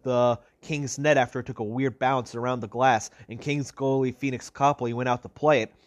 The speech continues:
and it almost rolled into the net. That and Jacob Trouba laid an awesome hit on Trevor Moore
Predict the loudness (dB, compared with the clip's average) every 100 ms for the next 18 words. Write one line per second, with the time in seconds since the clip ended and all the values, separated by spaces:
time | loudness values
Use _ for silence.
0 | _ _ -6 -2 0 0 -2 -2 -2 0
1 | -2 -4 -6 -10 _ _ _ _ _ 0
2 | 6 6 6 -2 -6 -6 -2 0 0 0
3 | -2 -4 -2 -4 -4 -2 0 0 0 -2
4 | -2 0 4 4 2